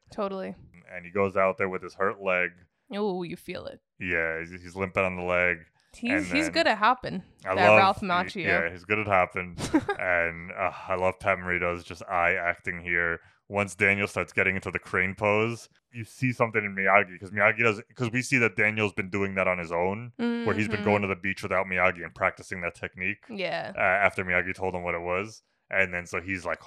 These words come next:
Speaker 2: "Oh shit, he's been practicing without me." Like, I think he's like, "This guy's got it." And then as ridiculous as the crane kick is, it's the silliest move in all of movie history. But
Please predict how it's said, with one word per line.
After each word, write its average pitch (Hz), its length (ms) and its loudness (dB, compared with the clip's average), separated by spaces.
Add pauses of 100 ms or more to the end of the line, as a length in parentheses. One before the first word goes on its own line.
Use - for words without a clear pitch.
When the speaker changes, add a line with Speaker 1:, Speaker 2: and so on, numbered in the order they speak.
Speaker 2:
"Oh 90 200 -2
shit, 90 340 -4
he's 95 180 -10
been 87 420 -10
practicing 98 460 -6
without 98 400 2
me." 90 180 -2
Like, 82 240 -6
I 90 60 -10
think 87 160 -2
he's 85 120 -10
like, 80 180 -10
"This 85 140 -10
guy's 80 260 -12
got 82 280 -2
it." 82 160 -10 (100)
And 98 160 -8
then 92 260 -4 (120)
as 104 120 -8
ridiculous 131 680 0
as 123 100 -6
the 127 80 -6
crane 120 280 2
kick 120 260 2
is, 107 540 0 (480)
it's 92 100 -10
the 101 100 -6
silliest 117 640 0
move 107 280 -2
in 101 100 2
all 104 280 6
of 98 80 -12 (360)
movie 107 280 0
history. 107 600 0 (220)
But - 200 -16